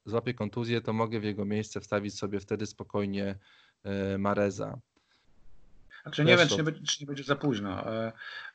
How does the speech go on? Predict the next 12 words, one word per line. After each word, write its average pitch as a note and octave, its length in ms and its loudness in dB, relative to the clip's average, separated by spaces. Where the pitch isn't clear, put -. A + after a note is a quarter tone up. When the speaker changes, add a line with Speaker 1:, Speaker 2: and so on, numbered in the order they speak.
Speaker 1:
Nawet B2+ 340 6
teraz E3 280 6
mogę A#2+ 160 8
Speaker 2:
mam E3 80 10
Speaker 1:
to D#3+ 60 10
zrobić. D#3 200 12
Speaker 2:
wrażenie, D#3 200 6
Speaker 1:
Mogę C3+ 160 6
Speaker 2:
że C#3+ 100 8
Speaker 1:
sprzedać C3+ 280 10
Speaker 2:
Pep C3 100 6
Speaker 1:
Rashforda, B2+ 560 6